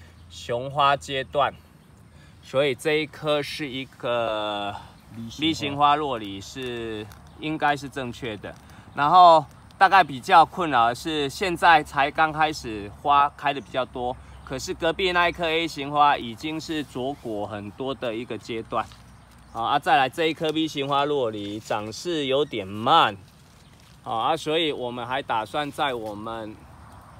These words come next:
Speaker 1: 放弃了密胶那个位置再种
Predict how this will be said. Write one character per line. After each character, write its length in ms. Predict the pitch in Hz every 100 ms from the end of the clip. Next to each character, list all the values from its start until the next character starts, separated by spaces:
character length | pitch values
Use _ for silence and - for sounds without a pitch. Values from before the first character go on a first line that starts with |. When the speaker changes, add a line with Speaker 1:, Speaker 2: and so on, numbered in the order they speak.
| -
Speaker 1:
放 220 | 175 160
弃 240 | - 170
了 100 | 151
密 200 | 143 160
胶 200 | 143 147
那 80 | 151
个 140 | 135 127
位 220 | 151 131
置 260 | 135 120 110
再 240 | 175 143
种 300 | - 156